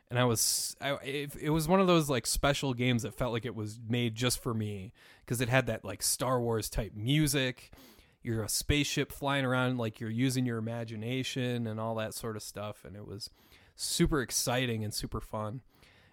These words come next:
And you play it now, and it's, I, that, you know, it's all, it's, I still think it's good. I'm probably <laughs> biased when I say that, but it's, uh,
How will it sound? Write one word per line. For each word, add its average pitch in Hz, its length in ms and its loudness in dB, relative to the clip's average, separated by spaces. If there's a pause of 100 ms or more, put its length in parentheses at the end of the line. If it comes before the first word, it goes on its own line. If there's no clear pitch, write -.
(100)
And 127 160 4
you 123 80 6
play 175 220 6
it 127 160 4
now, 135 480 4 (180)
and 113 160 -2
it's, - 260 -4 (320)
I, 151 120 -8
that, 147 260 6 (320)
you 160 120 4
know, 104 160 4
it's 101 120 -6
all, 160 300 2 (100)
it's, - 540 -4 (200)
I 214 120 6
still 208 260 6
think 160 280 2
it's 120 120 -2
good. 135 480 2 (220)
I'm 120 260 -2
probably 127 460 2
<laughs> - 0 -
biased 117 500 0 (140)
when 123 100 -2
I - 20 -20
say - 300 -4
that, 110 320 -4
but 101 220 -6 (720)
it's, - 360 -4
uh, 101 440 -6